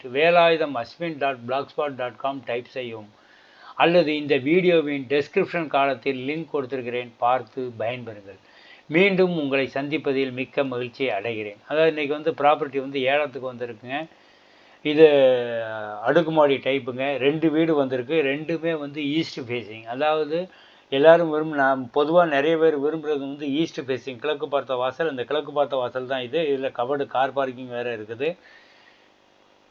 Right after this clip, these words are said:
ம், சாவி வந்து பேங்க் கையில இருக்கு. So, நிறைய ஆடட் அட்வான்டேஜஸ் இந்த ப்ராப்பர்ட்டில இருக்கு. இந்த, பாத்தீங்களா, பூட்டி சாவி பேங்க் கையில வச்சிருக்காங்க. இது பூட்டி அவங்க வச்சிருக்க சீல்.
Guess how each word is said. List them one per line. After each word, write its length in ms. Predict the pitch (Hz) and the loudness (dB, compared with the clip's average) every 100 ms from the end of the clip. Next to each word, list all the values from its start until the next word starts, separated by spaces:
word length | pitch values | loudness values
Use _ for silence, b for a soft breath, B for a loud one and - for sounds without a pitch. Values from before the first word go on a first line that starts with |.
| _ _ _ _ _ _ _ _ _ _ 143 | _ _ _ _ _ _ _ _ _ _ -16
ம், 160 | 131 110 | -16 -4
சாவி 460 | - 151 175 165 | 6 8 8 4
வந்து 260 | 143 139 156 | 0 -2 -2
பேங்க் 340 | 127 131 147 | 0 -2 -2
கையில 200 | 143 135 | -2 -2
இருக்கு. 300 | 127 113 127 | -2 -4 -6
So, 260 | 113 160 151 | 2 4 4
நிறைய 480 | 135 147 165 170 143 | 4 4 6 6 6
ஆடட் 320 | 147 160 165 | 4 4 2
அட்வான்டேஜஸ் 720 | 147 131 151 147 135 135 135 | 0 -2 -4 -4 -4 -4 -6
இந்த 240 | 156 131 131 | -8 -4 -4
ப்ராப்பர்ட்டில 520 | 135 131 131 127 135 | 0 0 0 -6 -6
இருக்கு. 440 | 131 123 123 135 | -6 -6 -6 -6
இந்த, 200 | 165 139 | -6 -8
பாத்தீங்களா, 460 | 123 123 139 139 - | -8 -8 -2 -4 -2
பூட்டி 360 | 160 151 165 | -4 -2 -4
சாவி 440 | 156 143 139 143 139 | -2 2 2 2 -2
பேங்க் 300 | 123 135 127 | -4 -4 -4
கையில 260 | 135 135 | -6 -4
வச்சிருக்காங்க. 460 | 120 120 117 127 147 | -8 -12 -10 -8 -4
இது 340 | 151 131 143 120 | -4 -4 -6 -6
பூட்டி 260 | - 143 143 | -6 -4 -4
அவங்க 360 | 135 120 110 123 | -6 -6 -10 -10
வச்சிருக்க 300 | 120 120 120 | -10 -10 -12
சீல். 420 | - 127 113 | -8 -8 -8